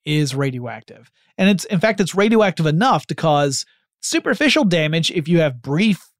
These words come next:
exposure to small amounts of it, and much more serious issues with prolonged exposure.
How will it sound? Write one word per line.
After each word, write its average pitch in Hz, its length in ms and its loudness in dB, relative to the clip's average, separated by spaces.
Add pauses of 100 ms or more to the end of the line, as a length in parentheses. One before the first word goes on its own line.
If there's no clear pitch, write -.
(160)
exposure 131 760 -6 (120)
to 135 200 0
small 135 400 -2
amounts 120 340 -10
of 131 80 -8
it, 180 160 -2 (320)
and 180 300 0
much 190 200 0
more 175 180 0
serious 262 460 -4
issues 147 440 -2
with 143 160 -4
prolonged 160 480 2
exposure. 113 640 -10